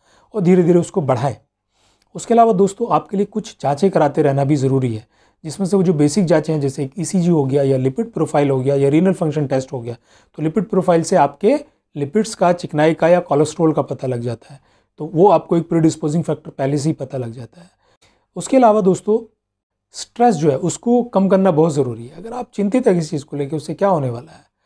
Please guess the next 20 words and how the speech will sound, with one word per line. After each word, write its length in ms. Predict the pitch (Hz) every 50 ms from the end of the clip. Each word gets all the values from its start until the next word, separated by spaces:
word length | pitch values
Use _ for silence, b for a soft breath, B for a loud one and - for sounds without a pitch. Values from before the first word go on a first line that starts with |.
| _ _ _ _ _
फ्यूचर 300 | _ - 220 220 262 226
के 80 | 220 254
बारे 200 | 208 196 190 202
में 120 | 208 196
बहुत 160 | 170 170 180 175
ज़्यादा 220 | 180 170 170 175
ना 180 | 151 147 170 185
सोचें, 300 | - 175 165 165 165 156
जो 80 | 160
प्रेजेंट 400 | 147 - 143 139 165 170 170 151
है 60 | 160
उसमें 200 | 151 135 139 156
आप 120 | 147 143 143
खुश 220 | - 175 - -
रहें, 120 | 151 135 127
जितना 260 | 135 139 139 160 165
है 60 | 156
उसमें 240 | 151 151 175 180 170
खुश 220 | 165 151 - -
रहें। 120 | - 120